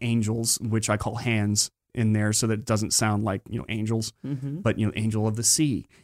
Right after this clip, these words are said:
Speaker 1: angel of lightning, angel of this and that, you know, angel of the forest, you know, these things that, that kind of put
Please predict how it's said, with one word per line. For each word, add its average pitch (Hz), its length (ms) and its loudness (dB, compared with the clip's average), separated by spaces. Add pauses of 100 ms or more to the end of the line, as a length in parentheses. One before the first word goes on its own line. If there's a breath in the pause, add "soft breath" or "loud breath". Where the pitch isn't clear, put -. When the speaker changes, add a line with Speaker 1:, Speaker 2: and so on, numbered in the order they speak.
Speaker 1:
angel 101 320 0
of 101 120 -2
lightning, 104 480 -6
angel 117 300 0
of 98 160 -4
this 117 200 2
and 110 120 0
that, 120 180 0
you 113 100 2
know, 104 140 4
angel 113 220 -2
of 113 80 -4
the 113 80 -6
forest, 131 400 0
you 123 60 2
know, 117 100 0
these 123 280 2
things 123 360 2
that, 110 280 0 (440 soft breath)
that 113 240 0
kind 127 280 2
of 110 260 0 (140)
put - 280 2